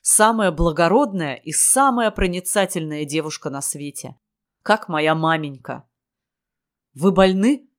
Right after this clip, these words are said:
испуганно спросил я. «Да». «Врача, врача! Срочно лекаря!» возопил я. «Не надо врача, это приятная болезнь». Её воспалённые глаза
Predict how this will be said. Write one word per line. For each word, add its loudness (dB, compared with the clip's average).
испуганно -4
спросил -6
я. -2
«Да». -2
«Врача, 4
врача! 2
Срочно -2
лекаря!» 0
возопил -2
я. -2
«Не 0
надо 0
врача, -8
это -4
приятная -2
болезнь». -6
Её -2
воспалённые -2
глаза 0